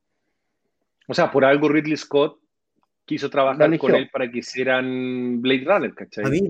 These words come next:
Speaker 3: la Blade Runner nueva, a mí me gusta harto, o sea, la encontré, tú la vi, era una cuestión que estaba muy bien hecha, encontré yo.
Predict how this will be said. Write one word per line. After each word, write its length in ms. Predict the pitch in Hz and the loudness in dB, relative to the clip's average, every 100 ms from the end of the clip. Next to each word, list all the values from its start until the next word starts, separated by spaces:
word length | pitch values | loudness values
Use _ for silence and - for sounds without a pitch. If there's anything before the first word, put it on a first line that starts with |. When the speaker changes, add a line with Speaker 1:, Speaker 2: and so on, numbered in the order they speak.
| 147 | -4
Speaker 3:
la 140 | 117 113 | -8 -4
Blade 160 | 143 | -2
Runner 260 | 151 170 170 | -2 -4 -4
nueva, 260 | 135 147 180 147 - | -6 -6 -6 -10 -8
a 60 | |
mí 100 | 131 | -6
me 80 | 165 | -6
gusta 380 | 170 196 - 131 | -4 -6 -6 -8
harto, 220 | 190 - | -8 -10
o 20 | 123 | -4
sea, 100 | 139 | -2
la 100 | 135 | -4
encontré, 760 | 135 117 - 170 190 196 202 _ | -6 -12 -4 -2 0 -2 -6 _
tú 120 | - | -6
la 60 | 160 | -2
vi, 240 | 143 185 | -2 -4
era 80 | 185 | -6
una 80 | 165 | -8
cuestión 180 | 160 165 | -10 -12
que 60 | |
estaba 260 | - 175 165 | -10 -8 -8
muy 380 | 160 170 220 226 | -6 -6 -4 -4
bien 180 | 175 220 | -4 -8
hecha, 260 | 240 117 | -10 -14
encontré 460 | 104 - 101 - 90 | -18 -18 -20 -18 -18
yo. 160 | - | -18